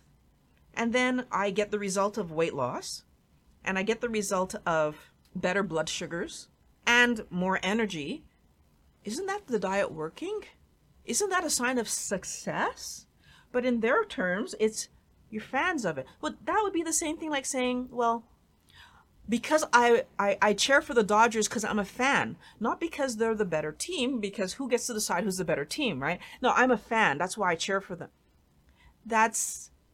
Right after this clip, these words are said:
really condescending to the people who are telling you that the diet worked for them, that the diet helped them to lose the weight and regulate their blood sugars. But I'm just a fan of the di-, okay,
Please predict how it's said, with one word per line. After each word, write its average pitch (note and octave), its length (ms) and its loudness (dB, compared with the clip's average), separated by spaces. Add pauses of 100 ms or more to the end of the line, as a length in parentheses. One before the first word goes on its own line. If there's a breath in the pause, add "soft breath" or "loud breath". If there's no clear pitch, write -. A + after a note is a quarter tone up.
(180)
really B3 800 0
condescending F#3 960 -2
to F#3 100 -8
the E3 80 -6
people G3 400 -6
who F#3 120 -6
are E3+ 80 0
telling F3+ 320 -4
you F3 80 -4
that D#3+ 160 -6
the D#3 80 -8
diet F3 520 -2 (200)
worked F#3 720 -4 (300)
for D#3 300 -2
them, C#3 600 -6 (540 loud breath)
that F#3+ 140 2
the G3 80 0
diet F3 520 2 (240 soft breath)
helped G3+ 260 0
them G3+ 200 2
to - 120 -6
lose G3 380 0
the B3 100 0
weight E3 400 0
and D#3 280 -4
regulate E3+ 520 2
their D#3+ 100 -2
blood D#3+ 280 -2
sugars. C#3 400 -6
But - 180 -12
I'm F#3 140 -2
just F#3+ 200 -4
a E3+ 100 -10
fan D#3+ 440 -6
of D#3 100 -8
the D#3+ 100 -10
di-, - 100 -20 (2000)
okay, A#3+ 380 0